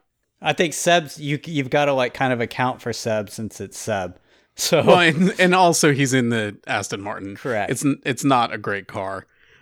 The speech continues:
Speaker 2: although they had a great weekend.
Speaker 1: Stroll also jumped from thirteenth
Speaker 2: Credit where
Speaker 1: to
Speaker 2: credit's due. <laughs> Aston Martin, as much as I like to shit on that team, they had a great weekend.
Speaker 1: They had a great
Speaker 2: This
Speaker 1: weekend.
Speaker 2: was a, this was a phenomenal result for
Speaker 1: And,
Speaker 2: them.
Speaker 1: like, nothing really has to do,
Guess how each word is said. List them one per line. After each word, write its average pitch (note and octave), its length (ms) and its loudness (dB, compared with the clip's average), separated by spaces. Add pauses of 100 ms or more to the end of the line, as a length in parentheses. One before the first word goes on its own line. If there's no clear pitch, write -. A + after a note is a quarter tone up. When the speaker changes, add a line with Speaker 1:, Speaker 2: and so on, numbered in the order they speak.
Speaker 2:
although E3+ 280 4
they D#3+ 160 4
had E3+ 260 4
a C#3 60 0
great B2+ 220 2
weekend. A#2+ 600 -2 (280)
Speaker 1:
Stroll E3+ 480 2
also C3+ 540 0
jumped A#2 360 -4
from - 260 -12
thirteenth G#2+ 240 -4
Speaker 2:
Credit C4+ 320 2
where B3 200 4
Speaker 1:
to - 60 -6
Speaker 2:
credit's F3 440 0
due. A#2+ 440 2 (340)
<laughs> - 480 -8
Aston F3+ 360 -2
Martin, C3+ 400 2
as A#2+ 180 -2
much C#3 200 0
as C3+ 140 0
I B2+ 80 2
like B2 180 2
to A2+ 80 -4
shit A#2+ 260 -2
on A2+ 140 -2
that G#2+ 200 -4
team, C3 440 -6 (420)
they F3+ 100 6
had E3 80 6
a C3+ 40 2
great G#2+ 260 -4
weekend. G#2 480 -12 (140)
Speaker 1:
They A#3+ 80 2
had F#4 100 2
a - 40 2
great E3+ 180 0
Speaker 2:
This D3+ 100 2
Speaker 1:
weekend. B2 140 2
Speaker 2:
was G2+ 140 -2
a, - 20 -6 (400)
this - 20 -16
was A3+ 140 0
a C#3 80 2
phenomenal B2 580 2
result G2+ 380 -6
for A2+ 80 -10
Speaker 1:
And, A#2 60 -2 (100)
Speaker 2:
them. D#3+ 40 -4
Speaker 1:
like, E3+ 340 0 (200)
nothing F#3 380 0
really D#3 220 0
has C#3+ 240 0
to - 40 -20 (140)
do, - 40 -12